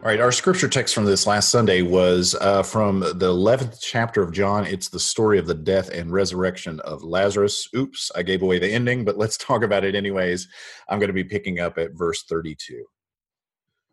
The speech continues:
When Mary arrived where Jesus was and saw him, she fell at his feet and said, "Lord, if you had been there, my brother wouldn't have died."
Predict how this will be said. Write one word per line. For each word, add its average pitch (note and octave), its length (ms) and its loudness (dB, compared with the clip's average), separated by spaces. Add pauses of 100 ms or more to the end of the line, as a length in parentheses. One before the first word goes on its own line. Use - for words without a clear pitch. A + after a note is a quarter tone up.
(180)
When G#2 180 -2
Mary A2 320 4
arrived G2 640 4
where G2 300 -2
Jesus G2+ 500 -6
was G2 240 0
and F2 100 -12
saw A#2+ 260 0
him, A#2+ 220 -4
she - 220 -10
fell A#2 300 0
at G#2 80 2
his F#2 120 -4
feet A#2+ 360 -6
and F#2 120 -8
said, F2+ 360 -2 (400)
"Lord, B2+ 500 4
if F#2+ 160 -6
you C3 80 0
had G2+ 140 0
been C3 200 2
there, B2+ 200 -2
my F2 160 -2
brother A#2 600 0
wouldn't G2 500 -2
have - 180 -10
died." C#2 140 -8